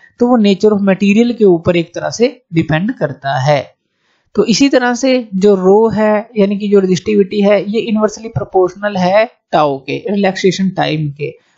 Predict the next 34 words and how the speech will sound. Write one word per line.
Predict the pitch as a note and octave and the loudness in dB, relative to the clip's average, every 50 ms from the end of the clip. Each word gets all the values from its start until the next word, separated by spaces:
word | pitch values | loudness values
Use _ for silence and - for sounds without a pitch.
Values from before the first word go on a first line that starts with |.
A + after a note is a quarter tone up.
| - - | -6 -2
अब | G3+ G#3 G#3 G3+ A3 | -2 -2 -2 -2 -2
ये | A#3+ B3 A#3+ | -2 -2 -2
ट-, | A#3+ _ - - | -4 _ -4 -2
अ, | A3 - - G#3 G3+ | -2 0 2 2 0
टाउ | F3 F3+ - G#3 G3 A3 A#3+ A#3+ | 0 0 0 0 2 4 2 2
होता | A3 A#3 A3 G3+ A3 G#3 | 2 0 -2 0 0 0
है, | G#3 A#3 A#3+ | 0 2 2
ये | A3+ A3 A3+ | 2 2 2
हमारे | G3+ G3+ G3+ G#3 G#3+ | 2 2 2 0 0
temperature | G#3 G#3 G3 F3 D3 C#3+ C#3 C3 B2+ - E3+ E3 | 0 0 -2 -2 -2 -2 -2 -4 -2 -4 -6 -2
पे | E3 G3 | 0 0
depend | F#3 F3 F3+ F#3 F#3+ F3+ F3 F3 | 0 0 -2 -4 -4 -6 -6 -6
करता | E3+ F3+ E3 E3 - - E3 D#3 | -8 -8 -8 -6 -4 -4 -4 -2
है। | D#3+ E3 E3 E3 _ _ _ _ _ - | -2 -4 -6 -8 _ _ _ _ _ 0
जितना | G3 G3 G3+ A3+ A#3+ | 0 0 2 2 2
ज़्यादा | A#3 A3+ A3+ A3+ A3+ | 2 2 2 2 2
temperature | A3+ A3+ G#3 G3 A3 G#3+ G#3 - A3 | 0 0 0 2 2 2 2 2 0
होगा, | A3 A3+ A3+ A3 A3 | 2 2 2 2 0
उतना | G#3+ - G3+ F#3+ | 0 -2 -4 0
ज़्यादा | F3 F3 D#3+ D#3 | 0 0 0 0
collision | D3+ - D#3 D#3+ D#3+ E3 E3 G3 G3+ | -2 -2 0 0 0 0 0 2 2
होगा | G3 G3+ G3+ G3 F#3 F#3+ G3 G3 | 4 4 4 2 2 2 0 0
electron | G3 G3 F#3+ F#3+ - G3 F#3+ F#3 F#3 | 0 -4 -6 -6 -2 -2 -2 -2 -2
का | F3 F#3 F#3+ F#3 F#3 F3 - - | -2 0 0 0 0 -2 -6 -6
conductor | - F3+ F#3 F3+ F3+ - F#3 F3+ | -4 -2 -2 -2 -4 -6 -12 -8
के | F3+ F#3+ F#3 F3+ | -4 -2 -2 -2
atom | F3 F3 F#3 F3+ F3 | -2 -4 -6 -6 -4
या | F3+ F#3 F3 D#3 | -6 -6 -4 -4
आयन | E3 E3+ E3+ E3+ E3 | -4 -2 -2 -4 -4
के | D#3+ E3+ | -4 -6
साथ। | D#3 D#3+ F3 E3 E3 - - _ _ _ _ _ _ _ _ - | -4 -2 -2 -2 -2 -4 -8 _ _ _ _ _ _ _ _ 0
तो | G#3+ G#3+ G#3+ G#3 - - - | 2 2 2 2 -2 -6 -4
जितना | E3+ F#3+ G3+ G3+ A3 A#3+ B3 | -2 -2 -2 0 2 2 2
ज़्यादा | A#3+ A3 A3 A3 A3 G#3 A3+ A#3 A#3 A3+ G#3 - | 2 2 0 0 0 0 0 0 0 0 -2 -4